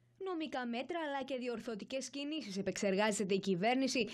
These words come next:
για αντιμετώπιση του ζητήματος που δημιουργήθηκε μετά την απόφαση του Διοικητικού Δικαστηρίου να κρίνει ως αντισυνταγματικές τις αποκοπές μισθών των εργαζομένων του δημοσίου τομέα που εφαρμόστηκαν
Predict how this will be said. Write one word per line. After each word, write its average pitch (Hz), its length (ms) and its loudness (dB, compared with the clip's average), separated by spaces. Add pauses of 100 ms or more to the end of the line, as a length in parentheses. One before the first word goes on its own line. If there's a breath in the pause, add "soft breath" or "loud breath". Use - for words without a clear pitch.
(160 loud breath)
για 330 180 4
αντιμετώπιση 285 680 4
του 262 100 2
ζητήματος 277 680 2
που 277 140 0
δημιουργήθηκε 254 800 2
μετά 226 460 2
την 302 200 4
απόφαση 269 500 2
του 262 160 2
Διοικητικού 262 680 2
Δικαστηρίου 190 680 2 (320 loud breath)
να 302 160 2
κρίνει 285 340 2
ως 254 240 4
αντισυνταγματικές 233 1120 2
τις - 200 0
αποκοπές 247 560 2
μισθών 208 400 2
των 208 120 2
εργαζομένων 190 600 2
του 320 100 4
δημοσίου 269 460 2
τομέα 226 380 2 (260 loud breath)
που 381 100 2
εφαρμόστηκαν 233 920 2